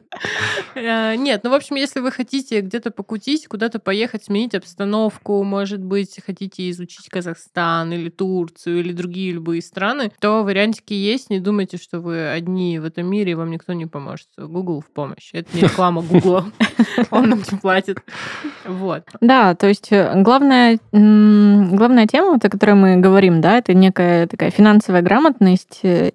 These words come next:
Speaker 2: и, м, как мне кажется, вот, э, общаясь сейчас со своими друзьями, которые за границей, а, они для себя открыли, скажем так, э, вот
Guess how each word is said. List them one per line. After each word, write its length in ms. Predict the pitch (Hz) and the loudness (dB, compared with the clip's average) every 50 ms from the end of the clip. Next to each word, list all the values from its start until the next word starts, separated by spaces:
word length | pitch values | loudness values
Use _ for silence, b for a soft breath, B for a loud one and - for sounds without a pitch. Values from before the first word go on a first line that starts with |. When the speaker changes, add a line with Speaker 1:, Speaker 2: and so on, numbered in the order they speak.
| _ - | _ -2
Speaker 2:
и, 240 | 220 202 196 190 190 | 0 2 4 4 4
м, 440 | 190 190 185 185 180 180 196 220 - _ - | 6 6 6 4 4 2 2 0 -2 _ 0
как 180 | 214 208 - | 0 2 4
мне 240 | 226 233 226 214 202 | 6 6 6 6 4
кажется, 540 | - - 233 302 359 320 - - - - 185 | 4 2 2 2 2 0 0 2 2 2 4
вот, 180 | 185 185 190 _ - - - | 4 2 0 _ -6 -6 -2
э, 280 | 185 185 185 175 170 | 0 0 2 2 0
общаясь 440 | - - 190 - - 220 214 202 196 | 0 -2 -2 0 2 4 4 2 2
сейчас 320 | - - - 196 190 185 | -2 -2 0 0 0 0
со 120 | - - 196 | -2 -6 -4
своими 240 | - - 196 196 185 | 2 4 6 6 6
друзьями, 420 | 175 180 180 175 190 233 330 359 | 6 4 4 6 4 4 4 2
которые 320 | 311 - 196 190 185 190 185 | 0 0 0 0 2 2 2
за 120 | 180 185 | 2 2
границей, 640 | 185 202 190 202 202 196 185 170 - - - - - - | 2 2 4 6 6 6 4 2 -2 -6 -8 -8 -6 -2
а, 280 | 190 190 190 185 180 - | 0 0 2 0 0 0
они 340 | - 190 196 214 240 254 233 | 2 4 6 6 6 6 4
для 160 | 208 202 185 | 4 2 2
себя 800 | - - - 196 196 226 233 269 302 294 277 254 226 208 - - - | 0 0 -2 0 2 4 4 6 6 6 6 4 4 4 2 0 0
открыли, 840 | - 196 - - - - 202 208 233 262 247 226 214 208 202 190 185 | -2 -2 -2 -2 0 2 2 4 4 4 4 6 6 6 6 4 2
скажем 340 | - - - 185 190 190 185 | 2 0 2 4 4 4 4
так, 340 | 190 - 190 185 185 - - | 4 2 0 0 0 -4 -4
э, 340 | - 180 175 175 175 170 170 175 | -2 0 0 0 0 0 -2 -2
вот 180 | 190 180 - | -2 -4 -4